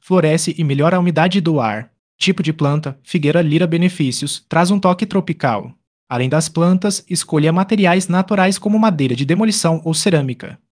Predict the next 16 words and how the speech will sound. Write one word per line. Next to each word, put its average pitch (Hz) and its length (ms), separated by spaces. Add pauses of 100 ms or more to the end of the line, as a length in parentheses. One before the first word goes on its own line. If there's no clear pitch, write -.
(160)
Esses 147 240
elementos 175 460
não 208 160
só 190 220
embelezam, 156 580 (160)
mas 156 180
também 165 300
contam 185 260
histórias, 131 640
trazendo 151 380
um 226 80
toque 190 320
pessoal 185 440
à 185 40
sua 185 220
decoração. 147 680